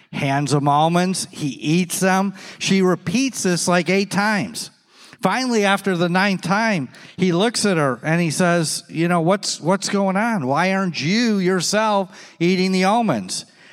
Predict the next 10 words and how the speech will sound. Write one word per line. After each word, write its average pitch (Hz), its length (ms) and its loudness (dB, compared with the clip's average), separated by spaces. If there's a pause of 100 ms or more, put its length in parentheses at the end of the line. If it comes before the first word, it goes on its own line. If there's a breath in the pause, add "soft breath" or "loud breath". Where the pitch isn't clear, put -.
(200 loud breath)
She 180 200 2
said, 180 220 2
"Well, 180 340 2
it's 175 300 -4
not 180 280 -2
possible 165 640 0
because 147 420 0
of 139 80 2
my 131 160 0
teeth. - 640 -4